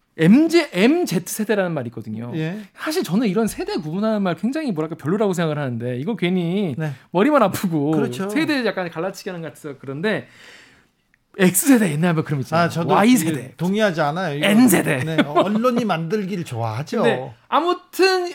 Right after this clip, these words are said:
Speaker 1: 엠제트 세대라는 게 있습니다. 뭐냐면 M은 이제 그 밀레니얼 세대라고 해서 천구백팔십 년부터 구십 년까지, 구십 년대까지 태어난 사람이 밀레니얼 세대, 그리고 구십 년부터 이천 년까지 태어난 사람들이 Z세대 이렇게 부르는데요. 이거 합쳐서 M제트 세대, 이공삼공을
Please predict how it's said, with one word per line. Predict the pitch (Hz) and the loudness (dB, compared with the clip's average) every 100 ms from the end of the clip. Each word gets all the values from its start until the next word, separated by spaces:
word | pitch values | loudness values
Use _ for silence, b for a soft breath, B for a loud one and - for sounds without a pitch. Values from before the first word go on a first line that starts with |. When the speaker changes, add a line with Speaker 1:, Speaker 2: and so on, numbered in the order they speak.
| - | 0
Speaker 1:
엠제트 | 226 339 339 190 202 - | 2 2 0 -2 -2 -2
세대라는 | 247 233 226 220 | 0 2 2 2
게 | |
있습니다. | 170 202 165 | -2 -2 -2
뭐냐면 | 190 208 254 180 - | 0 2 2 0 0
M은 | 185 254 311 311 302 | 2 4 4 4 4
이제 | 220 185 160 b b b b | 2 2 0 b b b b
그 | 180 | -4
밀레니얼 | 165 349 392 370 247 | 2 4 4 2 2
세대라고 | 233 220 180 | 2 2 0
해서 | 151 | -4
천구백팔십 | - 320 320 320 - 330 - 392 403 | -8 -6 -4 -4 -4 -10 -8 -10 -6
년부터 | 359 339 277 262 | -6 -4 -6 -10
구십 | - 170 277 | -8 -6 -4
년까지, | 254 180 160 | -4 -4 -6
구십 | - 190 | -4 0
년대까지 | 247 202 147 143 135 | 2 2 0 -4 -6
태어난 | 175 165 156 | -4 -4 -4
사람이 | 151 208 262 b b b b | -4 -4 -4 b b b b
밀레니얼 | 185 254 233 | 2 2 2
세대, | 160 127 | -2 -8
그리고 | - 165 214 - | -8 -8 -6 -8
구십 | 175 214 | -8 -6
년부터 | 196 170 233 | -4 -4 -4
이천 | 190 170 | -4 -4
년까지 | 196 170 156 | -4 -2 -4
태어난 | 151 139 | -6 -8
사람들이 | 135 156 302 b b b | -8 -4 -4 b b b
Z세대 | - 175 202 165 104 | -6 -2 0 0 -2
이렇게 | 123 127 | -8 -12
부르는데요. | 120 123 113 190 | -8 -6 -4 -2
이거 | 156 165 | -2 -4
합쳐서 | - - - 349 226 381 - | -10 -8 -2 0 2 0 2
M제트 | 190 247 165 156 | 0 2 -2 -8
세대, | - 180 127 - _ _ _ _ | -8 -6 -6 -10 _ _ _ _
이공삼공을 | 175 214 262 311 - 302 285 151 - _ _ 147 196 | -4 0 2 2 2 2 2 0 -6 _ _ -4 -2